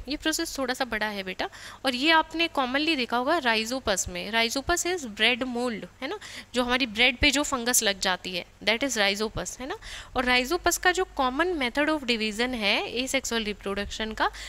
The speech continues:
that is spore formation। वो स्पोर फॉर्मेशन की हेल्प से क्या करती है, डिवाइड करती है।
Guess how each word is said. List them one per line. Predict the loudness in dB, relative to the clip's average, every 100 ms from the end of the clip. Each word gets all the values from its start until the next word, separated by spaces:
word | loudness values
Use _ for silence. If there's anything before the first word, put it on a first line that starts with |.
| -6 0
that | 2 2
is | 0 -2 -8
spore | 0 0 2
formation। | 0 -4 -2 -2 -2 -4 -12 -10 -6
वो |
स्पोर | -4 0 0
फॉर्मेशन | 2 0 2 0 -2
की | -6 -2
हेल्प | -2 -2
से | -2 -2
क्या | -2
करती | -2 -6 -4 -6
है, | -6 -12 -14 0
डिवाइड | 2 4 2 2
करती | 0 -4 -6 -8
है। | -8